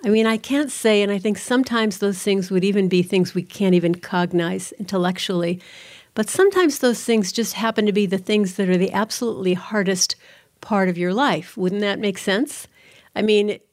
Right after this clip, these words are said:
if you came for just one or two lessons, they're not gonna be something that you go, "Oh, figured that out." No, it's gonna take a while. And so if there's in your life something that you're saying, like, "Oh, if I could only get through this illness, then I'd be able to really make spiritual progress."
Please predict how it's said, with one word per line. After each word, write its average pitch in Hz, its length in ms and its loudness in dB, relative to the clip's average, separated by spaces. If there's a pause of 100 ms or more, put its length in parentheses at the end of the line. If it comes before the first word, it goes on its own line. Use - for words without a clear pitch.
(140)
if 220 140 -6
you 220 60 -4
came 247 320 0
for 247 100 -2
just 208 240 -4
one 202 240 0
or 214 60 0
two 214 160 -4
lessons, 220 400 0
they're 208 120 -2
not 220 200 -2
gonna 214 160 -4
be 190 160 -2
something 185 360 -2
that 180 100 0
you 175 60 -4
go, 185 100 -2
"Oh, 170 220 0 (520)
figured - 320 -4
that 175 180 0
out." 208 420 0 (720)
No, 262 300 0
it's 185 140 -8
gonna 220 180 -2
take 269 260 -4
a 233 80 2
while. 170 540 -2 (480)
And 214 140 0
so 240 160 2
if 233 100 -6
there's 247 320 -4
in 247 220 -2
your 240 180 0
life 254 260 2
something 214 380 -2
that 214 140 -2
you're 220 100 -4
saying, 220 380 -2
like, 190 240 -2
"Oh, 220 220 2
if 196 120 -2
I 196 100 0
could 202 140 -4
only 208 220 -2
get 208 140 -2
through 202 160 -6
this 185 300 -4
illness, 233 440 0
then 226 160 4
I'd 226 160 2
be 190 100 2
able 190 140 -2
to 185 100 0
really 202 260 2
make 180 220 0
spiritual 180 460 -6
progress." - 760 -4